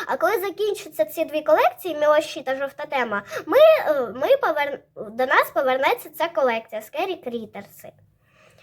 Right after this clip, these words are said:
І ще ця ж сама дівчинка в мене запитувала, з якого я міста. Я хочу, щоб ви відгадали, з якого я міста. І то, і ті, хто відгадає, з якого я міста,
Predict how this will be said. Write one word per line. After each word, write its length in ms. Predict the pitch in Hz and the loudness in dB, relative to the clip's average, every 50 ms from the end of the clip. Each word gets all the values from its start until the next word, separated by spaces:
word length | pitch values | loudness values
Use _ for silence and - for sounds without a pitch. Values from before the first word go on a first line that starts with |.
| - - - - - _ _ | -20 -20 -20 -20 -20 _ _
І 240 | 392 466 698 605 440 | 0 2 2 2 0
ще 180 | 440 - - 440 587 679 - - | -2 0 4 4 4 4 4 0
ця 180 | - 381 370 349 | -2 0 0 0
ж 60 | 339 | -2
сама 420 | - - - 359 349 311 294 285 262 | -4 -4 0 0 0 2 2 0 -2
дівчинка 640 | 247 247 294 302 269 269 - - 370 403 427 494 539 554 | -2 -4 -4 -6 -6 -6 -6 -6 -6 -2 0 0 2 4
в 40 | 494 | 4
мене 240 | 339 320 392 453 523 - - | 4 4 6 4 4 4 4
запитувала, 500 | 320 302 - 320 359 - 508 466 381 311 | 0 0 0 -2 0 2 2 2 2 0
з 40 | |
якого 320 | 294 277 - 330 381 381 415 | -2 -2 0 0 0 0 0
я 240 | 370 - 320 349 349 | 0 0 0 0 0
міста. 520 | 311 294 277 247 208 214 - - - 151 - _ _ _ _ _ _ _ - - - - | 0 -2 -2 -2 -4 -6 -10 -16 -18 -20 -20 _ _ _ _ _ _ _ -20 -20 -14 -2
Я 100 | 320 403 | 2 6
хочу, 520 | 480 640 - - 453 494 587 605 605 554 539 | 6 6 6 6 4 4 4 6 6 4 4
щоб 360 | 539 - 427 349 311 262 269 | 4 2 -2 -2 -2 -2 -4
ви 100 | 311 392 494 571 605 - | 2 4 6 6 6 6
відгадали, 600 | 392 415 330 427 427 453 - 427 403 359 311 311 | 4 0 2 2 2 4 4 4 4 4 4 2
з 100 | 302 294 | 2 0
якого 380 | 330 311 311 415 392 381 349 320 | 0 0 0 0 0 2 2 2
я 320 | 269 262 311 381 403 339 | 2 2 2 2 2 2
міста. 560 | 311 277 262 262 240 226 226 233 - - - 480 539 - - - - - | 2 0 0 0 0 0 -2 -4 -8 -2 0 0 0 0 -4 -10 -14 -14
І 400 | - - - 605 587 622 539 - | 2 4 6 8 8 8 6 4
то, 420 | - - 508 508 466 - - - 403 | 2 0 0 2 2 0 0 2 4
і 0 | |
ті, 420 | 480 494 480 - - 508 494 480 | 4 4 4 6 8 8 8 8
хто 300 | - - - 440 392 330 | 6 -2 -4 -2 -2 -2
відгадає, 640 | 311 339 349 339 330 339 302 311 359 349 320 - - | -2 -2 -4 -2 0 0 0 0 2 2 2 0 0
з 40 | 277 | -4
якого 300 | 294 277 302 320 285 269 | -8 -2 -2 0 0 0
я 200 | 262 247 240 240 | 0 0 0 0
міста, 440 | 269 339 453 554 622 622 - - | 2 6 6 6 6 4 2 0